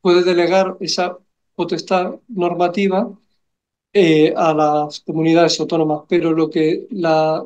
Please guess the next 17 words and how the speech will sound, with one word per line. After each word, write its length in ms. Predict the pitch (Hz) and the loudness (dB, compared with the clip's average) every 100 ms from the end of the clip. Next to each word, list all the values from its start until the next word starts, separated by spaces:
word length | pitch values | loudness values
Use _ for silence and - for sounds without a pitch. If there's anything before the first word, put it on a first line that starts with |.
| - | -2
toda 180 | 190 208 | 0 2
la 120 | 196 | -2
jurisprudencia 800 | 226 190 - 185 190 - 180 175 | -4 -6 -4 -4 -4 -2 -2 -2
constitucional 880 | 175 - 185 175 - 180 185 170 - _ _ _ _ - | -6 -8 -8 -6 -4 -2 -2 -2 -8 _ _ _ _ -12
hasta 260 | 165 - | -10 -4
la 120 | 156 151 | -4 -2
fecha 540 | 190 185 - 175 190 - _ - | -2 0 0 -2 -2 -10 _ -4
dejan 380 | 175 175 175 170 | -2 0 0 4
bien 180 | 175 175 | 2 2
asentado 540 | 160 175 175 180 175 | 0 -2 0 -2 -2
que 80 | 165 | -2
las 160 | 160 | -2
normas 420 | 156 185 202 196 - | 0 0 0 0 -2
esenciales 500 | - 175 196 175 151 | -4 -4 -4 -2 -2
de 60 | |
los 140 | 180 - | -4 -6
tributos 760 | 185 190 196 190 190 190 - | -8 -6 -4 -4 -4 -8 -18